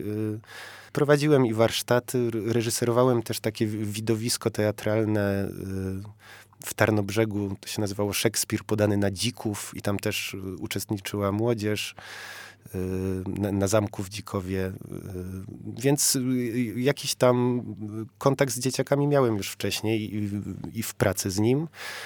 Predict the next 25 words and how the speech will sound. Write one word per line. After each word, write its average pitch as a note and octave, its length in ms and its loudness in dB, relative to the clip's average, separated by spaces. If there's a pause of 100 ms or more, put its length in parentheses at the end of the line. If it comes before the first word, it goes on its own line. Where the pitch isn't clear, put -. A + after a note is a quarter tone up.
(440)
Y, G2+ 540 -4
reżyserowałem G#2+ 640 2
jasełka E3+ 520 2
jakieś A#2 320 0
z A2+ 80 -4
dziećmi. A2+ 380 2
Natomiast B2+ 480 6
jeżeli C3+ 220 6
chodzi C3 280 6
o A2+ 80 8
Rabcia C3+ 420 8
i A2+ 580 0 (100)
to, A#2+ 140 4
to - 200 4
tak, - 260 -4
to - 120 -6
w G#2+ 60 -2
ogóle A2+ 200 4
jest F#2+ 180 -4
pierwszy - 360 0
spektakl, - 480 -4
w - 80 -14
którym F#2+ 420 -4
występują F#2+ 540 -4
dzieci. - 340 -10